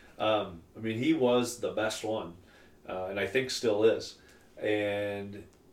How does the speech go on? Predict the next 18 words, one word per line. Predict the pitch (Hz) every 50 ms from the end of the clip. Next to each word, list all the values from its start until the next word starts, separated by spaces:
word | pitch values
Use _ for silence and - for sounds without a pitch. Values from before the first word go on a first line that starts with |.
| - _ - - - - - - _ - - _ _ _ _ - - - 127
the | 120 120
way | 120 127 143 156 165 160 143
that | 127 120
he | 139 160
would | 156 120 104 -
tell | - - 147 151 151 131
a | 113
story | - - - 127 127 135 139 139 139 139 135 123 110
and | 107 107
kind | - 127 123 120
of | 117 107
that | 104 101 104 98
down-home | 98 104 113 123 123 123 117 113 123 123 120 120 117 113 110 107 107 107 101 - - - - -
type | - 117 113 110 107 - - -
persona | - 120 113 107 - - 123 120 123 123 127 123 123
he | 123 127 123
was, | 120 120 120 120 120 123 123 - - - - - - - - - - -
um, | 113 104 104 101 98 95 92